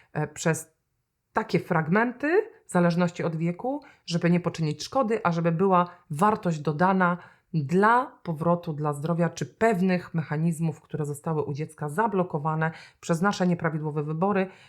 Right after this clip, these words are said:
no bo jednak dziecko nie dokona właściwego <laughs> wyboru, jeżeli, jeżeli p-,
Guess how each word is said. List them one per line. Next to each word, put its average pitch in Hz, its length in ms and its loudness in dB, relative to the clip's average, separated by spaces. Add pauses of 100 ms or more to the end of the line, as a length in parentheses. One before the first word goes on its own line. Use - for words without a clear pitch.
(120)
no 185 80 2
bo 190 120 6
jednak 175 320 4
dziecko 185 480 2
nie 214 180 2
dokona 214 360 0
właściwego 170 600 2
<laughs> - 40 -2
wyboru, 220 500 2 (300)
jeżeli, 180 600 4 (600)
jeżeli 160 500 -2
p-, 151 140 -2